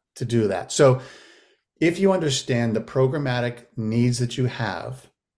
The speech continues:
and say, you know, "We're gonna be a dance company, and we're, we wanna make sure that this dance company, we think over the course of our history, we've sold three hundred tickets on average a night.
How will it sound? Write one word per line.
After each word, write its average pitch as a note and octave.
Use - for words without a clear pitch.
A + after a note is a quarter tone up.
and A#2
say, A2
you A2
know, A2+
"We're A#2
gonna B2+
be A#2+
a G#2
dance A2+
company, G#2+
and G#2+
we're, A#2+
we A#2+
wanna A#2+
make A#2
sure A2
that G#2+
this A#2+
dance A#2
company, G#2+
we C3
think A#2
over A#2+
the A2+
course C#3
of A#2+
our A2+
history, C3
we've B2
sold A2+
three C3
hundred A#2+
tickets -
on A2+
average G#2
a A2
night. F#2+